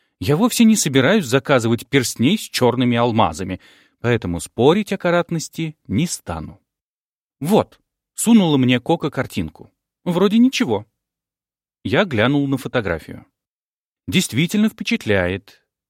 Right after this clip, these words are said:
Кольцо с большим камнем непонятной формы в середине. Бриллиант, на мой взгляд, огромный и баснословно дорогой.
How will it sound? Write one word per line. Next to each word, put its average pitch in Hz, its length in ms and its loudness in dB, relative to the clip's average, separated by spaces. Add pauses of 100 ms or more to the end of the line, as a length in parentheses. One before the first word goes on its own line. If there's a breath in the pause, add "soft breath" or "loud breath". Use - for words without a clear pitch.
(200)
Кольцо 117 500 2
с 165 80 -2
большим 127 540 0
камнем 190 580 2
непонятной 139 640 0
формы 185 500 0
в - 80 -16
середине. 92 720 -6 (880)
Бриллиант, 143 540 2
на 131 140 4
мой 165 160 2
взгляд, 127 340 -2
огромный 123 720 0
и 90 80 0
баснословно 101 800 -2
дорогой. 127 560 -2